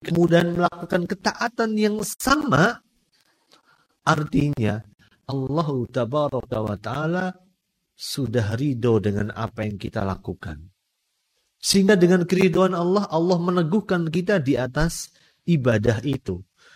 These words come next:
Dan tidaklah keriduan Allah bisa kita dapatkan,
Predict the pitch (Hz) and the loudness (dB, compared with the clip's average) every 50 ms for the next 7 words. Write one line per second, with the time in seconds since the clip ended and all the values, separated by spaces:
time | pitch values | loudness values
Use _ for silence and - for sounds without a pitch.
0 | _ _ _ _ _ - - 127 180 185 185 185 233 202 160 180 240 240 - 208 | _ _ _ _ _ -8 2 2 4 4 4 4 2 2 4 4 2 2 2 2
1 | 202 165 - - - 208 208 190 165 185 185 185 - - 165 170 202 214 170 135 | 0 0 0 0 0 2 2 4 4 4 4 4 2 -2 -4 -2 -2 -2 0 0
2 | 143 139 - 180 165 - 180 - 175 165 139 127 127 123 123 - 226 233 233 - | 0 0 0 -2 -2 -2 -6 -4 -2 -2 0 0 -2 -2 -2 -4 -4 -4 -6 -6
3 | - - 104 104 107 123 139 143 | -6 -4 -2 -2 -2 -4 -4 -8